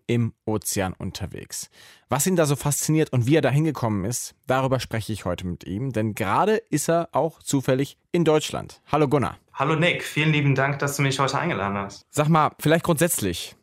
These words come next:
Speaker 1: was bietet dir der Ozean, was du, ja, an Land nicht kriegst?
Speaker 2: Boah, ich glaube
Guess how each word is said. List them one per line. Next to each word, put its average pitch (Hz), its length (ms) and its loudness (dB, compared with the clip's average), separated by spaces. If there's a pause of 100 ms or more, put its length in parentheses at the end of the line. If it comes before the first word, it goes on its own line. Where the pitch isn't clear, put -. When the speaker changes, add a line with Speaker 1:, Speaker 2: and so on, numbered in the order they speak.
(140)
Speaker 1:
was 156 540 0
bietet 196 400 2
dir 160 120 4
der 127 200 2
Ozean, 160 600 0
was 123 260 -2
du, 131 320 0
ja, 95 380 0
an 127 160 0
Land 120 280 2
nicht 143 300 0
kriegst? - 500 -10
Speaker 2:
Boah, 147 140 4
ich 143 120 0
glaube 151 560 2